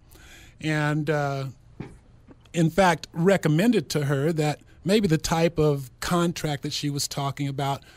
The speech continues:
wouldn't really be necessary, that they could put all of the information that they needed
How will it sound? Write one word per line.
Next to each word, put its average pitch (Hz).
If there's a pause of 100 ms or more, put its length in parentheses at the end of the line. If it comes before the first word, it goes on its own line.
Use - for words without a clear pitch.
(180)
wouldn't 196
really 160
be 151
necessary, 143
that 139
they 151
could 147
put 170
all 160
of 151
the 151
information 147
that 131
they 143
needed 139